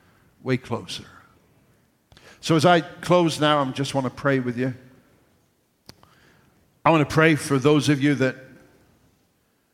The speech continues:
haven't yet committed your life to Christ. Listen, this Sunday morning in this place, God's promise is this. When you become a Christian,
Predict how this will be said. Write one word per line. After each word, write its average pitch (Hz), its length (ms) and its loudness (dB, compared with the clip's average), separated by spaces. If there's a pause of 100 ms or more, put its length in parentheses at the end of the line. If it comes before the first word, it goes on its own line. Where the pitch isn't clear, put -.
haven't 156 400 2
yet 147 280 0
committed 123 360 -2
your 113 140 -4
life 113 300 -2
to 120 80 -10
Christ. 117 380 -2
Listen, 135 360 -2
this 160 220 2
Sunday 151 520 -4
morning 98 520 -10 (800)
in 110 160 -8
this 127 200 -2
place, - 720 -6 (1040)
God's 127 320 -2
promise 120 540 -4
is 110 160 -8
this. 92 480 -8
When 113 180 -10
you 131 180 0
become 139 360 -4
a 143 60 -4
Christian, 107 500 -10